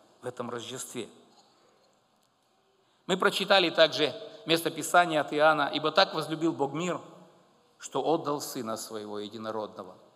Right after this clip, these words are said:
дабы всякий верующий в Него не погиб, но имел жизнь вечную".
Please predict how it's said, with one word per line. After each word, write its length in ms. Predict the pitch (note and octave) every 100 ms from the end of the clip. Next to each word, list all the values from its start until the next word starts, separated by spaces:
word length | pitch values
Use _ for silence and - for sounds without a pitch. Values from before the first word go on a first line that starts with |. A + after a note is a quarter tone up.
| _ _ _ _ _ _ _
дабы 300 | A#2 A2+ B2
всякий 320 | A2+ F3 F3 D#3+
верующий 480 | C#3+ C3+ A#2+ -
в 40 | A#2+
Него 540 | A2+ A#2 A#2+ - - - _ _ _ _ -
не 140 | A#2+
погиб, 420 | - A#2 A2+ C3 A#2+ - -
но 160 | A#2+ -
имел 280 | A#2+ A#2
жизнь 360 | A2+ A#2 A2 G2+
вечную". 440 | F#2 - - F#2